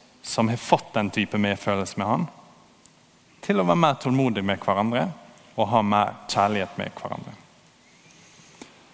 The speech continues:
Oss ber en kort bønn. Eh, gode Jesus, å se medfølelsen din.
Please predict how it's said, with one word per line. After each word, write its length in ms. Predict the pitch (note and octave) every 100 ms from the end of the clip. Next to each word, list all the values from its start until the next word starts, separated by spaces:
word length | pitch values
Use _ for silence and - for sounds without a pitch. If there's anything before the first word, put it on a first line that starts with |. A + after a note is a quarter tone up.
| - - _ _ _ _ _ _ _ _ _ _ _ _ _ _ _
Oss 100 | B2 -
ber 420 | A#2 A2+ F#2+ F#2+ -
en 160 | A2
kort 220 | - - -
bønn. 160 | - - - - - - _ _ _ _ _ - _ - - _
Eh, 240 | - G#2+ A2 G#2+
gode 520 | B2+ C3 B2+ B2 B2 - - -
Jesus, 580 | C3+ B2+ - D3 D#3 - - -
å 120 | -
se 400 | A#2+ - - D#3+ C3
medfølelsen 800 | B2 B2 A#2+ A#2+ G#2+ G#2 - A2
din. 220 | C3 E3+